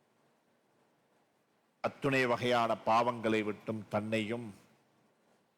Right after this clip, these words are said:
தன்னை சார்ந்தோரையும் பாதுகாத்து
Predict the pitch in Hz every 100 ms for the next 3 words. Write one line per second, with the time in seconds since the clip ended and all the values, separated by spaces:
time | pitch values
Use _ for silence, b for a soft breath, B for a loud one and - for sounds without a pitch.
0 | _ _ _ _ - 127 131 117 - 120
1 | 123 120 117 113 110 117 101 107 110 117
2 | 113 113 113 - 127